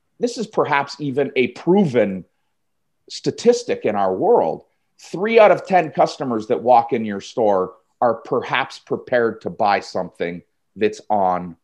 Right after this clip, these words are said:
markdown. Seven out of ten don't even want something on markdown because they think there's something wrong. So every time you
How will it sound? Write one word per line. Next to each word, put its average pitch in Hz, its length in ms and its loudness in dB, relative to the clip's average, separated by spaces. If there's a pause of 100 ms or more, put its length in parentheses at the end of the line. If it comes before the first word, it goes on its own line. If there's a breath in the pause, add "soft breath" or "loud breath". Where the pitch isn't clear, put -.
(160)
markdown. 85 840 -8 (840)
Seven 175 400 4
out 131 100 6
of 107 120 -2
ten 98 420 0 (400)
don't 143 220 6
even 113 380 -2
want 120 320 2
something 95 360 -6
on 85 160 -4
markdown 85 340 -4
because 90 280 -8
they 92 120 -6
think - 320 -10
there's 101 200 -8
something 87 420 -8
wrong. 113 360 0 (320)
So 113 200 2
every 135 260 2
time 127 360 -2
you 117 120 -4